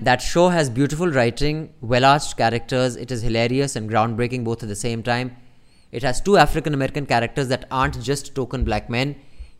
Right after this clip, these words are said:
gay characters that aren't stereotypically flamboyant, deeply sensitive and emotional men, Latinas who are badass and not just for dance and merrymaking. It leaves me in utter disbelief that Miss Sen considers it unfunny.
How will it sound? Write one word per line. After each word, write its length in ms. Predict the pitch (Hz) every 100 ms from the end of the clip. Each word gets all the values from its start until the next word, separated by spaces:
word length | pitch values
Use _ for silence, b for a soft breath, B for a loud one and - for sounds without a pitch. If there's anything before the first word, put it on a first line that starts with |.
| 107
gay 180 | 139 160
characters 460 | 147 123 - 151
that 160 | 135 -
aren't 240 | 135 139
stereotypically 800 | 143 - 135 135 135 - 127 127
flamboyant, 680 | 120 123 107 107 120 135 135 b b b b
deeply 300 | 123 156 175 180
sensitive 480 | 170 - - 151
and 120 | 131 131
emotional 380 | 123 120 - 104
men, 360 | 117 131 139 b b b b b -
Latinas 800 | 110 107 143 139 139 147 135 -
who 160 | 127
are 100 | 123
badass 600 | 117 110 120 127 131 131 131
and 120 | 117
not 200 | 120 127
just 240 | 117 123
for 120 | -
dance 320 | 107 107 113 -
and 120 | 107
merrymaking. 680 | 107 123 123 123 139 135 127 b b b -
It 160 | -
leaves 220 | 123 139
me 60 | 139
in 100 | 139 -
utter 180 | 139
disbelief 480 | 139 120 - 120 127
that 140 | 127 117
Miss 160 | 113
Sen 200 | 123 110
considers 420 | 104 104 - 107
it 100 | 107
unfunny. 540 | 101 101 98 98 98